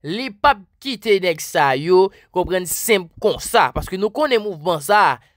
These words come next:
se mouvman pèp la l ye. Nou konnen mouvman sa a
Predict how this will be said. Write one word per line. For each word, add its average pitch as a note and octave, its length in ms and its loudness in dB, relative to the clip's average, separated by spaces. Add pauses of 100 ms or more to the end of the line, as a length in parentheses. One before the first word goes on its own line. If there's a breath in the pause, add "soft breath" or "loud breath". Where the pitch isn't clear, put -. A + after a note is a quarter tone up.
(120)
se G#3+ 180 0
mouvman G3 480 -6 (160)
pèp F#3 300 0
la C3 100 0
l A#2+ 80 -8 (120)
ye. G#2 40 -18 (240 soft breath)
Nou G#3 160 -6
konnen C#4 240 6
mouvman F#3+ 400 0
sa A3+ 300 4
a B3 60 -4